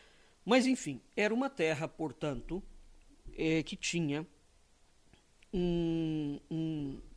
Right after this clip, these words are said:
uma conotação de excelência, né? Uma conotação de excelência. Ahn,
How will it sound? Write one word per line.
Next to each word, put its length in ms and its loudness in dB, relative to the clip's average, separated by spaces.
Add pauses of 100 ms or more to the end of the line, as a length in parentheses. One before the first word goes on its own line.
(460)
uma 160 0
conotação 800 0
de 120 -4
excelência, 800 -2 (580)
né? 200 -6 (580)
Uma 120 -4
conotação 540 -2
de 120 -2
excelência. 640 -2 (840)
Ahn, 480 4